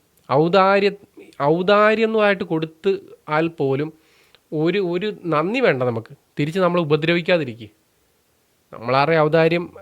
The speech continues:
ഏഹ്, എന്തു പറയാ, ഏഹ്, കൊടുക്കാൻ മ-, നടക്കുന്ന ആളല്ല.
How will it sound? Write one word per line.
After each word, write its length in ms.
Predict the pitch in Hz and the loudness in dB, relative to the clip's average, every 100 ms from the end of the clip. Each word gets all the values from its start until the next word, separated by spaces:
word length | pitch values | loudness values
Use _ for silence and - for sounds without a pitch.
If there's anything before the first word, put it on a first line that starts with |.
| - | -16
ഏഹ്, 380 | 165 143 147 135 | -6 -2 2 2
എന്തു 140 | 151 156 | 2 2
പറയാ, 220 | 143 117 - _ _ _ _ _ _ _ _ _ - | 4 2 0 _ _ _ _ _ _ _ _ _ -12
ഏഹ്, 260 | - - 165 - | -12 -10 -14 -2
കൊടുക്കാൻ 280 | 170 165 180 | 0 2 2
മ-, 100 | 185 175 | 2 -2
നടക്കുന്ന 260 | 175 170 175 | -2 0 2
ആളല്ല. 360 | 170 160 113 | 2 2 -2